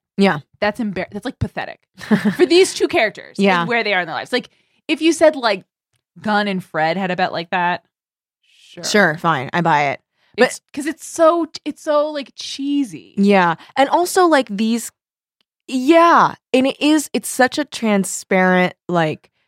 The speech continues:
Speaker 1: distancing of yourself, but then also, like, kind of putting your cards on the table. Like, it is, it's, they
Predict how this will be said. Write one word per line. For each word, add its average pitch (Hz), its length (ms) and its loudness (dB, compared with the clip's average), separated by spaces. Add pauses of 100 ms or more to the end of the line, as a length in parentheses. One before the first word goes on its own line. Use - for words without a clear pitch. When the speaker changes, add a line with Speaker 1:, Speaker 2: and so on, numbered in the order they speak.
(200)
Speaker 1:
distancing 190 840 0
of 185 180 0
yourself, 175 640 0 (380)
but 190 160 2
then 214 140 4
also, 214 480 2
like, 185 380 0
kind 190 220 0
of 185 80 -4
putting 190 180 0
your 165 100 0
cards 165 280 -2
on 202 60 0
the 208 60 0
table. 220 340 0
Like, 180 180 2
it - 260 -4
is, 202 280 -2 (520)
it's, - 240 -2 (560)
they 233 420 0